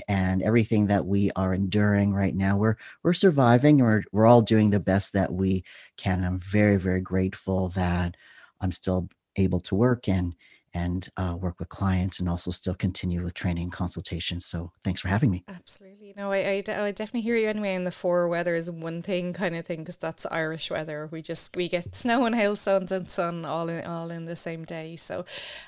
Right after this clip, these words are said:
Speaker 2: um, that's fab.
Speaker 1: Yeah.
Speaker 2: And that's great that you're able to work
Speaker 1: <laughs>
Speaker 2: the joy of Zoom, I suppose, is, uh, you know, it brings everything
Speaker 1: Mm-hmm.
Speaker 2: online. And I'm really glad that people who are in crisis or just need a little bit of support have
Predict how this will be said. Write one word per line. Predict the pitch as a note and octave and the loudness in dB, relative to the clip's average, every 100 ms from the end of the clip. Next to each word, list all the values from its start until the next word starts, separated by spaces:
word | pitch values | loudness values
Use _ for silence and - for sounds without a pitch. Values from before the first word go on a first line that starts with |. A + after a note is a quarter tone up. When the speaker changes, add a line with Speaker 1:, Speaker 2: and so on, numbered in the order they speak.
| - | -8
Speaker 2:
um, | E3+ D#3 D#3 | -4 -4 -6
that's | - E3 - | -10 -8 -2
fab. | D3+ | -2
Speaker 1:
Yeah. | - | 0
Speaker 2:
And | G3 | 0
that's | G#3+ G#3+ | 0 -2
great | G#3+ B3+ C4+ | -6 -4 -4
that | - | -2
you're | A3 | 2
able | G#3 G3+ | 0 0
to | G3 - | -4 -2
work | G3 G#3+ | -2 -2
Speaker 1:
<laughs> | - | -6
Speaker 2:
the | |
joy | G#3+ G#3 G#3+ | -6 -2 -2
of | A3 | -2
Zoom, | G3 G3 G3+ G3+ | -4 -2 0 0
I | G3+ | -4
suppose, | F#3+ G3+ G3+ G3+ G3+ | -6 -6 -4 -4 -4
is, | G3+ | -6
uh, | - F#3 | -4 -4
you | - G3 | -4 -4
know, | F3+ | -4
it | F3 - | -4 -4
brings | F3+ F3 | -4 -4
everything | F3+ G2 | -2 -2
Speaker 1:
Mm-hmm. | F3 | -2
Speaker 2:
online. | F3 F3 F3 | -2 -2 -4
And | - F3 | -6 -6
I'm | F3 | -6
really | F3+ F3+ | -6 -8
glad | F3+ F3+ F3+ | -4 -2 -2
that | F3 F3 - - - - _ | -2 -4 -6 -18 -18 -20 _
people | G#3+ - G3 | -10 -6 -4
who | G#3 G3+ | -2 -2
are | - A#3 C4 | 0 0 -2
in | B3 | -4
crisis | C4 B3+ - B3+ | -4 -4 -4 -6
or | A3+ | -6
just | G#3+ G3+ - | -8 -10 -8
need | G3+ | -6
a | G3 | -4
little | F#3+ F#3 | -2 -2
bit | F#3 F#3 | -2 -4
of | F3+ | -4
support | - F3 - E3+ E3+ | -6 -6 -2 -2 -4
have | - F3+ E3+ | -6 -4 -4